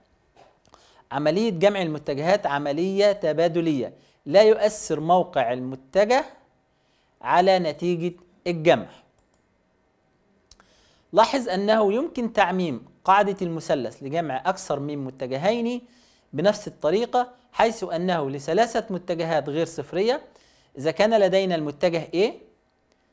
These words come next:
والمتجه B والمتجه C وكلها متجهات لا تساوي الصفر، وأردنا تعميم قاعدة المثلث على هذه الثلاث متجهات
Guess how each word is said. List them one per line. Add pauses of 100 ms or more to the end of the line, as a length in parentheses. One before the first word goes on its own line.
(440)
والمتجه
B (720)
والمتجه (160)
C (600)
وكلها
متجهات
لا
تساوي
الصفر، (520)
وأردنا
تعميم
قاعدة
المثلث (640)
على (440)
هذه
الثلاث
متجهات